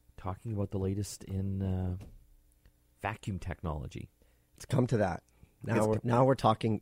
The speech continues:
Speaker 2: vacuums because of all the technology inside these new vacuums.
Speaker 1: Stay tuned for that.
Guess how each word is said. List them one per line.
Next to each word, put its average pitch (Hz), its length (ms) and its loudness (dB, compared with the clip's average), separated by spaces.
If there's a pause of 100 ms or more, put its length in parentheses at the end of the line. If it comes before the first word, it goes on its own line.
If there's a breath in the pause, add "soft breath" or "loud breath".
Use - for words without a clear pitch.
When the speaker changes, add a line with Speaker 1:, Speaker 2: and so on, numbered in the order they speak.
Speaker 2:
vacuums 90 720 0
because 95 420 -2
of 87 180 0 (180)
all 104 140 0
the 98 80 0
technology 127 640 6
inside 123 400 2
these 117 260 0
new 107 160 4
vacuums. 82 600 -4 (880 soft breath)
Speaker 1:
Stay 95 220 -2
tuned 98 220 2
for 98 80 -2
that. 98 220 4